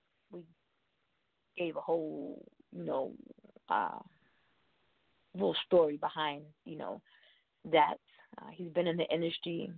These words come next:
for some time. We do have a lot of artists who have some longevity. Um, but I just,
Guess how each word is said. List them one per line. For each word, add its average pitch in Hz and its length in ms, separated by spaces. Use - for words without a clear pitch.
for 160 160
some 151 180
time. 165 680
We 208 80
do 175 160
have 160 200
a 160 40
lot 156 160
of - 100
artists 151 320
who 160 80
have 151 240
some 160 140
longevity. 156 640
Um, - 260
but 160 380
I 160 160
just, 160 240